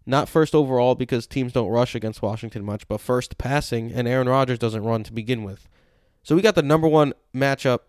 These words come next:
passing for Aaron Rodgers and the number one matchup receiving for Alan Lazard. This is after back-to-back embarrassing losses to the New York teams, the Giants and the Jets, back-to-back weeks where Rodgers didn't even close out the game against the Jets. Jordan Love had to come in and close it out.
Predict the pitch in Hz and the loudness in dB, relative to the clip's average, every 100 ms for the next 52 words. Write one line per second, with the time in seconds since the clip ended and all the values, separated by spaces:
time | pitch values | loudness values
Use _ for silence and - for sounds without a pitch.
0 | - 135 131 - 127 - 120 107 127 123 | -6 0 0 -2 -6 -2 -2 0 -2 -2
1 | 117 113 110 110 113 117 120 117 117 110 | -4 -4 -6 -8 -8 -6 -4 -4 -4 -6
2 | _ 113 117 113 123 110 - 120 110 110 | _ -6 -6 -4 -6 -8 -8 -6 -6 -6
3 | 113 113 113 110 104 107 104 104 _ _ | -8 -6 -6 -8 -8 -8 -8 -12 _ _
4 | _ _ - 165 175 165 156 156 156 151 | _ _ -2 0 2 2 2 2 2 2
5 | 143 _ _ _ - 135 - 131 131 131 | 0 _ _ _ -2 -2 0 0 0 0
6 | 131 110 113 123 120 131 127 120 123 120 | -4 -4 -2 0 0 -2 0 -2 -2 -8
7 | - 117 123 120 113 - 113 113 110 117 | -6 -4 -2 -2 -2 -4 -6 -6 -4 -2
8 | 113 113 113 107 110 104 - 113 107 - | -2 -2 -6 -6 -4 -4 -4 -4 -4 -4
9 | 113 110 - 110 98 107 113 120 117 120 | -4 -4 -4 -8 -6 -4 -2 -2 -2 -6
10 | 117 110 92 - 120 117 113 110 107 101 | -6 -6 -8 -4 -2 0 0 -2 -6 -10
11 | 98 98 101 - 104 101 98 - 117 113 | -10 -10 -10 -10 -8 -8 -10 -4 -2 -2
12 | 104 110 107 101 110 104 98 95 95 104 | -2 -4 -4 -8 -8 -8 -8 -12 -10 -8
13 | 101 98 98 | -8 -8 -10